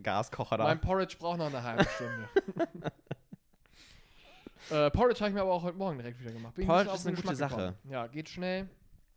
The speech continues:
Speaker 2: Wird, macht satt.
Speaker 1: Müsst ihr immer wieder machen. Ist eigentlich
Speaker 2: Ja.
Speaker 1: eine ganz gute Mahlzeit.
Speaker 2: Ja, stimmt schon. Guter Start in den Tag, finde ich.
Speaker 1: Mhm. Ich hab noch
Speaker 2: Ja.
Speaker 1: gar nicht gefrühstückt heute.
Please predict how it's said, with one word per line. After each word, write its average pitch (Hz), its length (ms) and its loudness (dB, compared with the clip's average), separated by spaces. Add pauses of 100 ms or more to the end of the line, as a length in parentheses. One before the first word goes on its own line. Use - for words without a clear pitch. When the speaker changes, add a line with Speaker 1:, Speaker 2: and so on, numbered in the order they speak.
(720)
Speaker 2:
Wird, 156 280 -8
macht 151 220 -10
satt. 165 280 -10 (600)
Speaker 1:
Müsst 120 180 -6
ihr 123 60 -2
immer 110 160 -2
wieder 87 140 -2
machen. 85 200 -6
Ist 90 100 -8
eigentlich 104 200 -2
Speaker 2:
Ja. 131 60 -4
Speaker 1:
eine 120 80 0
ganz 92 120 -6
gute 101 220 -12
Mahlzeit. 80 560 -10
Speaker 2:
Ja, 123 260 -10
stimmt 117 240 -14
schon. 107 200 -16 (680)
Guter 180 200 -2
Start 160 260 -12
in 160 60 -12
den 151 120 -14
Tag, 123 240 -16
finde - 200 -20
ich. - 140 -20
Speaker 1:
Mhm. 117 400 2 (560)
Ich - 20 -16
hab - 60 -6
noch 143 80 2
Speaker 2:
Ja. 123 80 2
Speaker 1:
gar 151 80 4
nicht 135 140 0
gefrühstückt - 440 -14
heute. 82 320 -8